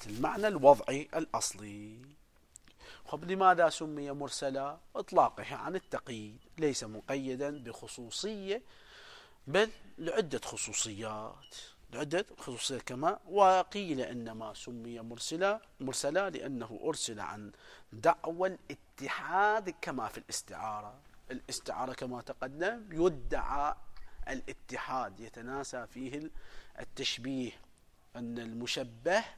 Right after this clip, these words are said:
هو نفس المشبه به، أما المجاز المرسل لا يدعى فيه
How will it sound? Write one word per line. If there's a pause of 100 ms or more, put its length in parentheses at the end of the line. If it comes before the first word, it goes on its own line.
(520)
هو
نفس
المشبه
به،
أما
المجاز
المرسل
لا
يدعى
فيه